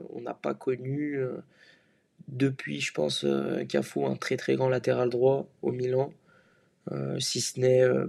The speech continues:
peut-être, euh, Abate, mais encore, c'était pas un très, très, très grand joueur de foot, c'était plus, euh, un sam-, un symbole, euh, capitaine, tout ça, du, du Milan. Mais, euh, Cafu, non, latéral, euh,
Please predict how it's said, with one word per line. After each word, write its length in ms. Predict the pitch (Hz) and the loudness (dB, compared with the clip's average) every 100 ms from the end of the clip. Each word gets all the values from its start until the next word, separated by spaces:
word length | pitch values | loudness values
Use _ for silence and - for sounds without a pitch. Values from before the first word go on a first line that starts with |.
| - | 0
peut-être, 500 | 127 120 127 - - | 2 4 2 2 0
euh, 420 | 127 131 131 131 - | 0 2 -2 -4 -2
Abate, 680 | - 123 131 131 135 143 156 - | 0 2 2 2 2 2 0 -8
mais 120 | 131 | -12
encore, 280 | 127 131 131 | -10 -8 -8
c'était 160 | - - | -8 -8
pas 160 | - | -8
un 40 | 117 | -8
très, 200 | - - | -10 -10
très, 160 | - | -10
très 220 | - - | -8 -6
grand 140 | 127 127 | -4 -2
joueur 220 | 123 123 | 0 0
de 120 | 123 | 0
foot, 200 | - 135 | -2 -4
c'était 240 | - - 143 | -4 -2 -4
plus, 320 | - 135 - | -4 -6 -6
euh, 100 | - - - - - | -8 -10 -20 -20 -8
un 140 | - 127 | 0 2
sam-, 440 | - 123 131 131 - | 6 6 6 4 4
un 140 | 127 | 2
symbole, 600 | - 131 131 135 139 135 | 0 0 4 6 6 4
euh, 240 | - 50 - | 2 -2 -4
capitaine, 520 | 69 - 69 73 71 | -4 -4 -2 0 0
tout 140 | 69 - | -4 -4
ça, 160 | 69 | -4
du, 220 | 67 - - - | -4 -6 -14 -10
du 140 | 131 | -10
Milan. 380 | 127 127 135 160 _ - - - - _ | -8 -6 -6 -6 _ -20 -18 -18 -20 _
Mais, 400 | - 135 131 131 | 0 6 8 10
euh, 160 | 127 123 | 8 8
Cafu, 320 | 139 139 170 | 6 4 2
non, 280 | 160 143 139 | 0 2 2
latéral, 480 | 135 131 131 131 127 | 0 -2 -4 -2 -2
euh, 600 | 127 131 131 131 139 | -2 -2 -4 -6 -8